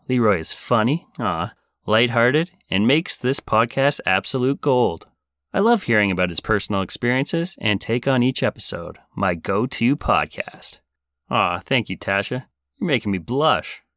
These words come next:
And that is a great segue here. Unfortunately, you won't be hearing about a personal experience I've had with clogging a toilet. And there are a few of them. And I know, I know, that sucks. But don't worry, 'cause I got something even better.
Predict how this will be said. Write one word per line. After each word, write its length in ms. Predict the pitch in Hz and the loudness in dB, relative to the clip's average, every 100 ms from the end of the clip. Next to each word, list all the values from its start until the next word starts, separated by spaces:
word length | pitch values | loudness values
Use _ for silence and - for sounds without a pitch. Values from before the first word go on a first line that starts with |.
| _ _ _ _ | _ _ _ _
And 260 | 113 117 123 | -2 0 2
that 100 | 214 | 0
is 80 | 285 | 0
a 60 | |
great 240 | 175 165 - | 0 0 0
segue 480 | - 151 139 98 82 | 0 2 2 2 0
here. 320 | 90 85 - _ _ _ _ | -4 -8 -10 _ _ _ _
Unfortunately, 720 | 117 113 139 143 - 143 156 196 | -2 0 2 2 2 2 4 4
you 160 | 170 | 4
won't 180 | 123 107 | 2 0
be 100 | 95 | -4
hearing 400 | - - 113 110 | -2 2 4 4
about 220 | 104 101 | 4 4
a 180 | 92 92 | 2 0
personal 540 | - - 135 - 104 | -2 0 0 2 0
experience 500 | 90 - 98 90 92 95 | 0 -2 -4 -2 -2 -2
I've 140 | 87 | -2
had 200 | 92 90 | 0 -2
with 180 | 90 - | -2 -10
clogging 440 | - 98 92 87 | -4 0 0 -2
a 40 | 90 | -6
toilet. 460 | - 95 98 123 - _ _ _ - | -4 -2 0 -2 -6 _ _ _ -2
And 160 | 110 | 2
there 140 | 127 160 | 4 6
are 140 | 170 | 4
a 40 | |
few 240 | 160 180 151 | 4 4 4
of 60 | 104 | 4
them. 140 | 151 _ _ _ _ _ | 0 _ _ _ _ _
And 120 | 139 170 | 0 2
I 80 | |
know, 220 | 190 113 120 | 4 6 6
I 60 | |
know, 180 | 131 104 | 4 4
that 160 | 107 135 | 4 2
sucks. 540 | - 92 - - - | 0 -2 -2 -8 -6
But 320 | - 104 101 - - | 2 4 4 0 2
don't 180 | 190 160 | 2 4
worry, 320 | 135 185 - _ _ | 4 4 0 _ _
'cause 160 | - 110 | -4 2
I 80 | 113 | 4
got 160 | 131 | 4
something 300 | 127 147 160 | 4 2 4
even 220 | 165 165 165 | 4 4 2
better. 340 | 147 85 | 2 2